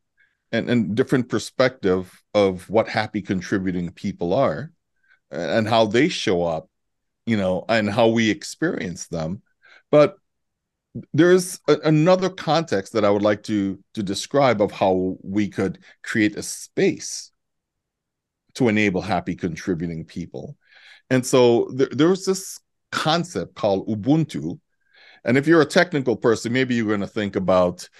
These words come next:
uh, you know, some type of a server, because there's actually a server software called Ubuntu.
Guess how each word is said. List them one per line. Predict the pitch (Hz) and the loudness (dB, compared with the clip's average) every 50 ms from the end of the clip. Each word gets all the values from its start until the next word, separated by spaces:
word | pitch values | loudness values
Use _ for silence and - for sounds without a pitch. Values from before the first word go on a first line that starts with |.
| - - - - - _ _ - | -20 -20 -20 -20 -20 _ _ -4
uh, | 107 - - | -4 -2 2
you | 117 117 110 | 2 2 2
know, | 104 101 98 | 4 2 0
some | 98 - - 127 110 | 0 2 0 0 0
type | 104 - - 110 98 95 | 0 0 0 0 2 2
of | 104 98 90 | 0 0 0
a | 92 | -4
server, | 92 - - - 113 107 104 98 92 87 87 | -6 -8 -4 -2 0 0 0 -2 -4 -6 -8
because | 87 90 87 - 95 85 87 | -8 -10 -8 -6 -6 -6 -4
there's | 95 92 90 87 | -4 -4 -4 -4
actually | - - - - - 92 - - - - - - - - - - - | -6 -8 -8 -10 -10 -10 -12 -10 -10 -10 -10 -12 -18 -20 -20 -12 -4
a | - 101 92 90 | -2 -2 -2 -2
server | 190 - - 107 101 90 95 92 | -2 0 0 0 2 0 -2 -4
software | - - - - - 117 101 104 - 87 87 | -6 -10 -8 -2 2 2 2 2 0 -4 -6
called | 82 - 98 87 90 | -2 0 0 0 0
Ubuntu. | 90 87 85 85 101 107 104 101 - 95 85 87 90 | -2 -4 -4 -4 -2 -2 -2 -4 -6 -8 -8 -8 -10